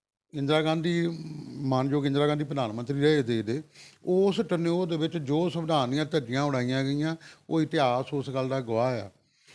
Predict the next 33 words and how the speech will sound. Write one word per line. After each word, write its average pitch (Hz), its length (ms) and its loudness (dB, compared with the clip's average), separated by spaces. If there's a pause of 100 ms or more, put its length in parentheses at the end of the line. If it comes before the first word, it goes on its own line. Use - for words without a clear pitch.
(200)
ਮਾਨਯੋਗ 156 460 2
ਨਰਿੰਦਰ 151 380 0
ਮੋਦੀ 156 300 -2
ਜੀ 156 120 -4
ਪਿਛਲੇ 143 360 -6
ਦਸ 131 300 -2
ਸਾਲ 151 160 0
ਤੋਂ 147 140 -6
ਸੱਤਾ 147 280 -4
'ਤੇ 147 140 0
ਬੈਠੇ 123 340 -6
ਨੇ। 107 140 -12 (920)
ਉਹ 208 160 4
ਸੰਵਿਧਾਨ 160 560 0
ਦੀ 180 160 0
ਕਿਸੇ 175 340 -4
ਵੀ 185 120 0
ਪਰੰਪਰਾ 139 460 -4
ਔਰ 147 160 0
ਮਰਿਆਦਾ 123 460 -2
ਦਾ 131 120 0
ਪਾਲਣ 117 340 -4
ਨਹੀਂ 131 140 -2
ਹੋ 110 160 -6
ਰਿਹਾ 107 140 -6
ਪਾਰਲੀਮੈਂਟ 107 540 -6
ਵਿੱਚ। 101 160 -10 (580)
ਇਲੈਕਟੋਰਲ 170 540 2
ਬੌਂਡ 139 300 2
ਦਾ 151 120 2
ਇਸ਼ੂ 143 300 -2
ਲੈ 127 140 0
ਲਓ। 101 200 -8